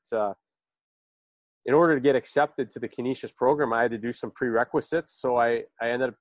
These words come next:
taking a couple classes at York University, and I was late to sign up. And the only ones left were, uh, I'd take gymnastics, which was unbelievable.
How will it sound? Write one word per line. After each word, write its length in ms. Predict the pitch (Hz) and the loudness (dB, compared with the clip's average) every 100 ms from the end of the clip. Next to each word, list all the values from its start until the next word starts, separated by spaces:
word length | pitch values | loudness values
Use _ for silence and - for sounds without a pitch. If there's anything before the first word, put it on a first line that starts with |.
| _ | _
taking 280 | 139 135 127 | -4 -4 -6
a 40 | |
couple 260 | - 123 123 | -4 -4 -4
classes 460 | - 117 123 - 117 | 0 0 0 -2 -4
at 100 | 107 | 0
York 240 | 110 - | -2 -2
University, 640 | 123 104 110 120 135 123 117 | -6 -2 -2 -2 -6 -4 -4
and 100 | 110 | -2
I 60 | |
was 220 | 107 101 | -2 -2
late 240 | 110 123 - | 0 -2 -2
to 60 | - | -16
sign 340 | - 120 107 | -6 -4 -2
up. 200 | 113 117 _ | -4 -4 _
And 400 | 110 107 104 104 _ | -10 -8 -8 -12 _
the 60 | 120 | -6
only 220 | 120 139 | -2 0
ones 420 | 135 123 127 117 113 | 0 0 -2 -4 -6
left 340 | 120 120 - | -2 -2 -4
were, 460 | 120 113 110 107 - 113 | -4 -2 0 -4 -6 -6
uh, 320 | 101 101 104 | -2 -2 -4
I'd 100 | 107 | -4
take 180 | 131 - | -4 -4
gymnastics, 640 | 123 120 127 135 - - | -4 0 0 0 -6 -6
which 140 | - | -8
was 100 | 117 | -4
unbelievable. 720 | 117 117 117 120 131 143 175 | -2 -2 -2 -4 -2 -2 -4